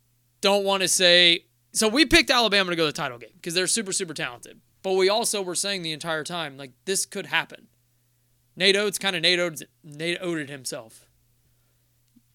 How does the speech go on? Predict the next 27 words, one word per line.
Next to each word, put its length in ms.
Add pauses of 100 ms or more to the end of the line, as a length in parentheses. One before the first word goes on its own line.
(500)
You 200
had 340
ample 320
opportunities 680
to 60
get 200
shots 320
from 120
the 60
mid-range, 560
and 80
you 80
don't 240
do 140
it. 240
All 180
you 140
do 220
is 100
shoot, 440
is 140
make 200
layups, 360
and 60
you 60
shoot 180
threes. 340